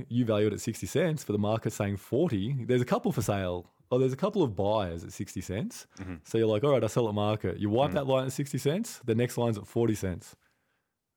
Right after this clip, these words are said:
Speaker 1: You said you wanna sell at market.
Speaker 2: Yeah.
Speaker 1: Uh, so they'll sell at market. Can't cancel the order.
Speaker 2: Yeah.
Speaker 1: Um, some of the brokerage platforms,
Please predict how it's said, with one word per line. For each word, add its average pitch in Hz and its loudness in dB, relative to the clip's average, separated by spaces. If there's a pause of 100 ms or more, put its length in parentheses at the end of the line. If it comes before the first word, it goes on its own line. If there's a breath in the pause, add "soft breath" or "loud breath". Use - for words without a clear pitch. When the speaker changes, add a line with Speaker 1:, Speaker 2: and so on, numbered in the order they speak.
(120)
Speaker 1:
You 104 -4
said 113 -2
you 127 2
wanna 135 2
sell 147 2
at 156 -2
market. 180 0 (100)
Speaker 2:
Yeah. 90 -8 (240)
Speaker 1:
Uh, 101 -4
so 107 -4
they'll 131 2
sell 147 0
at 135 0
market. 110 -2
Can't 127 -2
cancel 143 -2
the 139 2
order. 123 2 (120)
Speaker 2:
Yeah. 90 -8 (220)
Speaker 1:
Um, 117 2
some 165 2
of 170 2
the 143 2
brokerage 110 2
platforms, 104 0